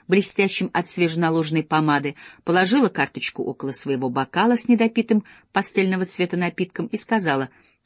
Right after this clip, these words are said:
«Спокойной ночи». Он. Таксист, приехавший к опустевшему вокзалу Берлин-Лихтенберг, оказался поляком.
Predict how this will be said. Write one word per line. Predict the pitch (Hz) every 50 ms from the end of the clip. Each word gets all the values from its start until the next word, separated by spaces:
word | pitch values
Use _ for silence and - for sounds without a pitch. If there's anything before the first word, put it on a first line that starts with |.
| _
«Спокойной | _ - - - 254 247 - 254 240 220 220 214
ночи». | 190 156 131 123 - - - 135 120 - _ _ _ _ _ _ _ _ _ _ _ _
Он. | - 143 131 120 113 - _ _ _ _ - - - - - - - -
Таксист, | - 320 - - - 359 359 - - - -
приехавший | - 180 202 202 180 180 - 165 - - 170 160
к | -
опустевшему | 170 170 175 170 - - 170 151 - - 170 165 160
вокзалу | 165 165 175 160 165 151 143 147 147
Берлин-Лихтенберг, | 147 165 165 160 165 147 156 151 151 160 165 - - - 147 143 139 135 135 127 - - - _
оказался | - 175 - 226 240 247 339 370 - - 370
поляком. | - 262 220 185 160 143 135 - - 139 151 156